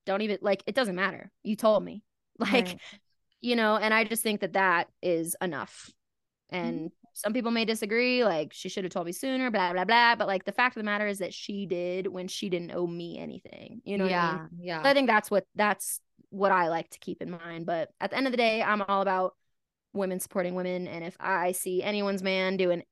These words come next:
Speaker 1: anything shady, I'm telling your girl.
Speaker 2: <laughs>
Speaker 1: I'm telling your
Speaker 2: Right.
Speaker 1: girl. And to be honest, nowadays, like, if I, if I do get back on, like, the dating apps and stuff, if, if a dude slides into my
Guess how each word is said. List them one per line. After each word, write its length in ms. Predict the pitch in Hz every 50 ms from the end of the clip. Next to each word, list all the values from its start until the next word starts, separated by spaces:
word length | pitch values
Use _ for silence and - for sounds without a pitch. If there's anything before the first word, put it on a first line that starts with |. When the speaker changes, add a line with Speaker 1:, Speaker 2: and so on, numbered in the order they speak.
| - -
Speaker 1:
anything 340 | 220 233 240 233 233 226
shady, 420 | 226 - 240 226 226 226 220 220 - -
I'm 400 | - 202 196 185 180 170 165 -
telling 640 | - - - - 220 220 226 220 220 220 226 214 - - 294 302 - - 415
your 180 | - 359 349
girl. 200 | 466 - 302 - 494 427 - - - 370
Speaker 2:
<laughs> 300 | 320 - _ - - -
Speaker 1:
I'm 100 | 180 175
telling 320 | - 214 202 214 220 220
your 80 | 220 208
Speaker 2:
Right. 240 | 196 180 160 156
Speaker 1:
girl. 20 | - - - - - _
And 120 | - 220 233
to 60 | 302
be 120 | 269 320 269
honest, 420 | 226 220 233 254 277 262 - - _ _ _ _ _ _ _ _ _ _ - - - -
nowadays, 640 | 202 202 202 214 240 254 247 254 254 262 277 240 214
like, 240 | 196 190 196 - -
if 120 | 196 214 - -
I, 160 | - - -
if 120 | 214 226 233
I 120 | 220 220
do 200 | 185 180 190 208
get 160 | 196 214 190
back 260 | 220 185 190 202 - 208
on, 200 | 185 180 180 175
like, 240 | 165 170 175 -
the 200 | - 160 160 170
dating 300 | 165 165 160 185 190 202
apps 220 | 202 202 214 - -
and 120 | 233 233
stuff, 300 | - - 254 247 247 - _ _ _ _ _ _ -
if, 180 | - 208 208 - - -
if 160 | 214 214 -
a 80 | 226
dude 500 | 190 175 202 233 277 339 415 440 - - - -
slides 680 | - - - 208 202 196 208 233 269 294 269 226 208 233
into 420 | 240 240 247 262 277 269 - 262
my 340 | 226 202 196 190 180 165